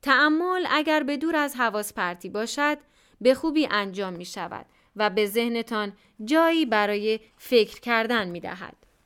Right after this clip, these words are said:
دو، زمانی منظم را در نظر بگیرید. هفته‌ای یک بار، هر هفته، ماهی یک بار یا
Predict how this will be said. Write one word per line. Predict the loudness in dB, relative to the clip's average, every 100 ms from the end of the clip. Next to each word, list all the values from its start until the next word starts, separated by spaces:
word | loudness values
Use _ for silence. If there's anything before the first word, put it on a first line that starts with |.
| -2
دو، | 2 2 0 _ _ _ _ -12
زمانی | 0 4 4 2 0
منظم | 0 0 0 0 0 0 0
را | -2 -4 -6 _ _
در | 2 2 2
نظر | -2 -2 -4 -4
بگیرید. | -6 -10 -12 -14 -20 _ _ _ 0
هفته‌ای | 2 2 0 0
یک | 2 0 -2 -2
بار، | 0 2 0 -4 _ -6
هر | 4 4 4
هفته، | 2 2 0 0 0 0 _ _ -2
ماهی | 2 2 2 0
یک | 0 -2
بار | 0 0
یا | 0 0 0 -2